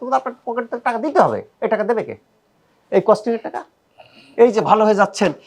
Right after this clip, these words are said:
এবার মন ফুলে বিদেশে কাজ করবেন, আগে দুন্দুর মুন্দুর করতে কাজ করতেন, আপনি এক পাল্লায় ফেলবেন টাকার হিসাব, এক পাল্লায় ফেলবেন নিজের সুস্থতা, এক পাল্লায় ফেলবেন যে এতদিন কত টাকা খরচ করলাম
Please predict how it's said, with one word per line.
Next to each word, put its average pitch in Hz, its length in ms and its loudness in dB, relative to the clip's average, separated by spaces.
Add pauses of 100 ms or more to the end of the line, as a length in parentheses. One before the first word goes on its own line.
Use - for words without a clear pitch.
(120)
এবার 196 240 4
মন 226 320 4
ফুলে 226 220 2
বিদেশে 190 380 2
কাজ - 220 2
করবেন, 185 380 4 (220)
আগে 185 200 2
দুন্দুর 208 300 2
মুন্দুর 202 220 0
করতে 202 200 -4
কাজ 196 220 0
করতেন, 196 320 -6 (320)
আপনি 196 240 -2 (160)
এক 214 240 4
পাল্লায় 202 360 2
ফেলবেন 233 380 0
টাকার 190 200 -2
হিসাব, - 180 -14 (180)
এক 151 140 -12
পাল্লায় 131 260 -6
ফেলবেন 131 220 -10
নিজের 120 200 -10
সুস্থতা, - 420 -18 (340)
এক 190 160 4
পাল্লায় 190 240 0
ফেলবেন 202 220 -2
যে 196 100 2
এতদিন 185 340 -2
কত 208 160 -2
টাকা 202 200 -4
খরচ 208 320 -6
করলাম 220 220 -4